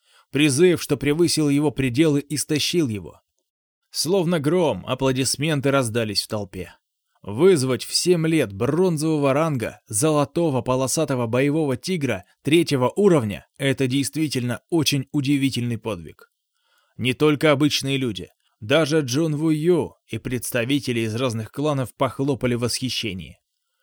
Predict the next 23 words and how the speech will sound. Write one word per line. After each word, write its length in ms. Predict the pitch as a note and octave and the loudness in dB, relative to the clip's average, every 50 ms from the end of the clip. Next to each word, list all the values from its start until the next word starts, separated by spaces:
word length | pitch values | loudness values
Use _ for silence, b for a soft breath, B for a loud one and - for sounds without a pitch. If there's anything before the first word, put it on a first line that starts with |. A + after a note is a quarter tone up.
| _ _ _ _ | _ _ _ _
Отец 480 | - G#2 A#2 B2+ A2 D3+ D#3+ C#3+ - C#3 | -2 0 0 2 4 2 2 2 2 0
Юэ 200 | D3 D3+ C#3+ B2+ | 2 2 2 0
Фена, 440 | - D#3+ E3+ D#3+ B2+ F#2 - _ _ b b b b b b | 0 0 0 0 -2 -6 -10 _ _ b b b b b b
глава 460 | A2 A2 C#3+ F3+ G3 F#3 F3 F#3 F3 | -4 0 2 4 4 4 4 4 2
второй 340 | C3 - - C#3+ D3 C#3 C3 | 0 -2 -2 0 2 2 2
ветви 340 | B2+ E3 F#3 - - A#2 A2 | 4 4 2 2 2 -2 -4
Юэ 440 | G2+ G#2+ A#2+ C#3 C3+ B2+ A#2 A2 A#2 | -2 0 2 2 4 4 2 2 2
Лин, 320 | D#3+ F3+ D#3+ G#2+ D#2 - b b b b b b | 2 2 0 0 -6 -12 b b b b b b
был 380 | G#2+ A#2 C#3+ D3+ D3 D3 _ - | 0 4 4 4 4 4 _ -2
очень 400 | D#3+ D#3 D3+ C#3 - D3 C#3+ B2 | 0 2 2 2 0 0 0 0
счастлив. 640 | - - C#3+ B2+ G#2+ - - - - - _ _ _ _ _ _ _ _ _ _ _ _ _ _ _ _ | 0 0 0 0 0 -2 -6 -10 -14 -16 _ _ _ _ _ _ _ _ _ _ _ _ _ _ _ _
Ему 420 | - F2+ G#2 A#2 C3+ D3 E3 D#3+ D3 | -10 -6 -4 -2 -2 0 0 0 2
только 320 | - D#3 D3 C3 - D3 | 4 4 2 4 2 0
не 80 | C#3+ C3+ | -2 -2
хватало 500 | - C#3+ C#3+ C#3 - D#3+ D#3+ D3 C#3+ C3+ | -2 0 0 0 0 0 0 0 0 0
бумажки 520 | B2 C3+ C#3+ C#3+ D3 D#3 D3 - - D3 | 0 0 -2 0 0 0 -2 -2 -2 -4
на 140 | C#3+ C#3+ D3 | -2 -2 -2
лбу 260 | C#3+ C3 C#3 D#3+ D3+ | -2 -2 0 0 0
с 100 | A#2+ - | 0 0
надписью 600 | D3+ D#3+ D3+ B2 - B2+ G#2+ - - F#2 F2 D#2+ - - _ _ _ _ | -2 -2 -4 -4 -4 -6 -6 -6 -6 -8 -10 -14 -14 -18 _ _ _ _
"Я 400 | - - G2+ G#2+ C3+ E3+ F3+ E3 | -10 -8 -4 0 4 4 4 4
отец 460 | C#3 - D3+ - - D#3+ C#3+ A2+ G#2+ | 4 2 0 2 2 0 0 0 0
гения". 420 | G#2 D3 D3 A#2 G#2 E2 C2 - | 0 0 0 0 -2 -8 -10 -14